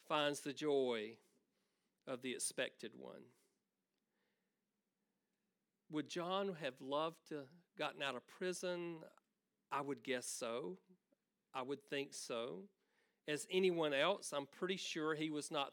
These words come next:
thrilled about being there or with the implications of probably losing his life, in which we know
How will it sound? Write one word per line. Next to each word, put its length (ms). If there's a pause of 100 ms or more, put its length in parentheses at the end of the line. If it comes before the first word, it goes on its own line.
(120)
thrilled 560 (260)
about 400
being 340
there 320
or 280
with 240
the 160
implications 1080 (360)
of 400 (680)
probably 380
losing 600
his 280
life, 520
in 160
which 340
we 160
know 360